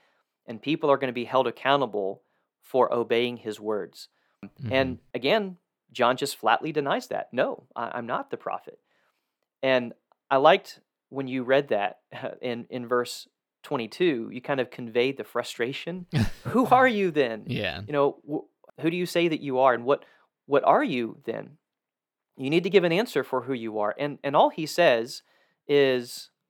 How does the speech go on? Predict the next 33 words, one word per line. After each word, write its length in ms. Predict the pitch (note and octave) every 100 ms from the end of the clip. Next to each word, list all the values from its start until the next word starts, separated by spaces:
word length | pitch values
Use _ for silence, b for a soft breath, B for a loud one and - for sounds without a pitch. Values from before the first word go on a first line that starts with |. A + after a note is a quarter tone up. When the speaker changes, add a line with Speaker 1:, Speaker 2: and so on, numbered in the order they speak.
| _ _ _ _ _ _ _ _ _ _ -
Speaker 1:
"I 320 | D3 G#3 G#3+
am 460 | C3+ A#2 A2 A#2 C3+ _ _ _ _ _
the 100 | B2+
voice 640 | A#2 C3 E3 F#3+ F#3+ - - _
of 160 | C3+ A#2+
one 240 | B2 A#2+
crying 480 | - C#3 C#3+ D3 C3
out 180 | B2+ B2+
in 100 | C3+
the 100 | C3
wilderness, 680 | A#2+ A#2+ A2 G#2+ G2+ A2+ - _ _ _
'Make 180 | - B2
straight 540 | - - C#3 C#3 C#3
the 100 | -
way 200 | A#2+ A#2
of 100 | A#2
the 80 | A2+
Lord,'" 340 | G#2+ G#2 G2+ -
just 180 | A#2
as 140 | B2+ A2
Isaiah 420 | G#2+ G#2+ - A2
the 60 | G#2
prophet 400 | - G2+ - -
said. 300 | - - _ _ _ _ _ _ _ -
And 100 | D3+
so 100 | D#3+
this 200 | F#3+ -
is 100 | G#3+
a 60 |
quotation 540 | G#3+ F3+ E3+ D3+ - C#3+
from 200 | D3 C3
Isaiah 380 | A2+ A2+ B2 C#3+
forty. 500 | - C3+ A2 G#2+